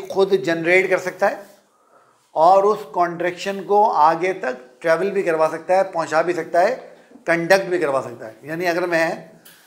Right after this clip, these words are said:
किसी animal को ले लूँ, say for example मैंने frog को ले लिया, जिंदा फ्रॉग, <coughs> और मैंने उस जिंदा frog के पेट को खोला, उसके सीने को खोला और उसमें उसका heart beat कर रहा था।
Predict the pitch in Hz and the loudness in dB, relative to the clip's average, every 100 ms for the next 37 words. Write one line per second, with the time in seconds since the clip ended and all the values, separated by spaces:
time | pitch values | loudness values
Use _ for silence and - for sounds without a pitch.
0 | _ _ 160 180 180 180 170 160 180 185 | _ _ -6 0 0 0 0 2 2 0
1 | 170 165 175 - 180 175 165 160 156 165 | 2 2 0 0 2 4 4 2 0 -2
2 | 160 156 151 151 156 151 143 143 147 165 | -4 -4 4 4 4 -2 -4 -4 -4 -8
3 | - 123 147 165 147 135 - - - _ | -10 -10 2 4 4 2 -2 -6 -20 _
4 | _ - - _ - - - _ - - | _ -20 -20 _ -16 -16 -18 _ 2 2
5 | - - _ _ _ - 147 151 175 170 | -4 -16 _ _ _ -4 -2 0 0 -2
6 | 214 - - _ _ _ - - - 160 | -6 -14 -20 _ _ _ -20 -16 -4 -4
7 | 139 156 185 185 165 170 170 170 175 175 | -2 2 4 4 6 6 4 0 -2 -2
8 | 165 165 175 139 143 151 160 151 151 151 | -2 0 -2 -4 2 4 4 -2 -12 -10
9 | 165 151 143 139 143 - - _ _ _ | -10 -8 -2 0 0 -4 -16 _ _ _
10 | _ _ 160 156 160 160 180 170 - 139 | _ _ 4 4 4 -2 -4 -4 -2 0
11 | 123 147 156 120 151 160 147 127 127 123 | 4 4 4 -2 -6 -2 -2 0 0 -2
12 | 156 | -4